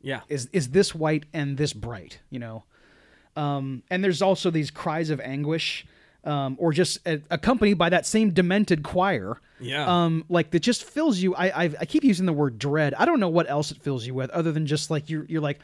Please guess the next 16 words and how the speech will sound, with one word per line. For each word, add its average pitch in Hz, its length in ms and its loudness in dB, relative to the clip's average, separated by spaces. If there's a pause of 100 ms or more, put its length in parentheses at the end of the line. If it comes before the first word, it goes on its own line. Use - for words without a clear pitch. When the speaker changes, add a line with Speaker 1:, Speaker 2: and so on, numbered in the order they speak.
(140)
Speaker 2:
"Holy 220 260 4
shit, 160 320 -4
get 156 200 -4
me 143 120 -6
out 131 180 -6
of 117 80 -8
here," 131 100 -6
Speaker 1:
It's, 151 60 -2
Speaker 2:
because 135 180 -2
this 147 120 -4
Speaker 1:
there 175 100 6
Speaker 2:
is 170 80 4
Speaker 1:
is 170 140 2
a - 40 2
Speaker 2:
scary. - 160 -6
Speaker 1:
fear. 107 400 -6